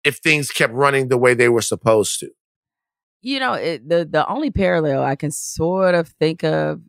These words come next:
Speaker 2: um, but I don't, I don't think it was, the division was this sharp. But it reminds me to some degree a little bit of Tommy and Ghost in Power.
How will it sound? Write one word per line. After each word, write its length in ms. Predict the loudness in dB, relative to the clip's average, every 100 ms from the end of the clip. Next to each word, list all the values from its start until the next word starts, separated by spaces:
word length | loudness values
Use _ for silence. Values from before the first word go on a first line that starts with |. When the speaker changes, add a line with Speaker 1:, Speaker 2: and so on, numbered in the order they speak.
| _ -6
Speaker 2:
um, 580 | -4 -2 -4 -10 -14 -20 _ _ _ _ _ 0
but 120 | 2
I 120 | 4
don't, 240 | 2 0 -2
I 140 | 0
don't 200 | 2 0 -4
think 240 | -6 -4
it 160 | -6 -6
was, 280 | -6 -8 -6
the 100 | -4
division 500 | -2 -2 -4 -4 -8
was 180 | -8
this 200 | -6 -4
sharp. 360 | -4 -4 -4 -4 _ _ _ _ _
But 160 | -2 0
it 200 | 0 0
reminds 460 | 0 0 0 -2
me 260 | -4 -4 -4
to 120 | -6 -8
some 300 | -2 -2 0
degree 300 | 0 2 2
a 60 |
little 200 | 2 2
bit 140 | 2 0
of 80 | 0
Tommy 380 | -2 -2 -2 -4
and 80 |
Ghost 360 | -2 -2 -2 -6
in 100 | -10
Power. 420 | 0 2 2 0